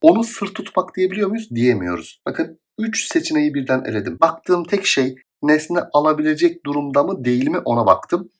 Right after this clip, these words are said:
Başka hiçbir şey yapmadım ve soruyu bu kadar basit hale indirgedim arkadaşlar. Bu çok önemli bir test tekniğidir. Bunu mutlaka uygulayın. Peki A seçeneğinden başlayalım. Bırakamaz yüklem. Bırakamayan ne?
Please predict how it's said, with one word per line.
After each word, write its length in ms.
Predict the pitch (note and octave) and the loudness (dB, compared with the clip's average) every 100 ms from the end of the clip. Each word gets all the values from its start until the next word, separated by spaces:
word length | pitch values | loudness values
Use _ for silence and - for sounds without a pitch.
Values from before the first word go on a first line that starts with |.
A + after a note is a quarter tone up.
| _ - | _ 0
Başka 260 | - - | 0 2
hiçbir 220 | - - - | -4 -4 -2
şey 140 | C#3 | 6
yapmadım 440 | B2+ B2 B2 D3 - | 6 6 -2 -2 0
ve 220 | D3 D3+ - | 2 2 -2
soruyu 480 | - E3 D#3 D#3+ | 4 4 6 2
bu 60 | F3+ | 2
kadar 340 | - D#3+ D#3+ | 2 4 4
basit 280 | B2 A#2 G#2 | 4 0 4
hale 220 | A#2+ G#2+ | 4 6
indirgedim 460 | G2+ F#2+ F2+ F#2 F2+ | 2 0 -4 -4 0
arkadaşlar. 720 | E2 - E2+ - - - - _ _ _ _ | 0 0 -6 -4 -6 -6 -16 _ _ _ _
Bu 380 | E3+ F#3 F#3 - - | 4 4 4 -12 -4
çok 320 | - C3 - | 0 0 2
önemli 300 | C3+ C#3 C#3+ | 4 4 4
bir 140 | B2+ | 0
test 280 | A#2 G#2+ - | -2 -6 -4
tekniğidir. 680 | - - G#2 A#2+ E3 - _ | -8 -4 -4 2 2 0 _
Bunu 120 | C3 | -4
mutlaka 520 | C3+ D3+ - A2+ D3+ C#3+ | -2 0 -2 0 0 0
uygulayın. 440 | A#2 G#2+ F#2+ F2 - | -2 0 0 -2 -2
Peki 400 | G#3+ G#3+ A3+ - _ - | -2 -2 -8 -10 _ 2
A 160 | E3+ | 4
seçeneğinden 540 | F3+ A#2+ A2 A#2+ F#3+ A3+ | 4 -4 -2 -2 -2 -2
başlayalım. 540 | A2 - A2+ B2 - _ _ - | -4 -2 -2 -4 -4 _ _ 2
Bırakamaz 560 | D#3 D#3+ - A3 A3 | 2 4 0 -2 -4
yüklem. 420 | G#3+ - - - _ | -6 0 0 0 _
Bırakamayan 680 | A#2+ C#3+ - F3+ F3+ F#3 F#3+ | -2 -2 0 0 0 0 0
ne? 320 | G3+ G3 A3+ | 2 2 -2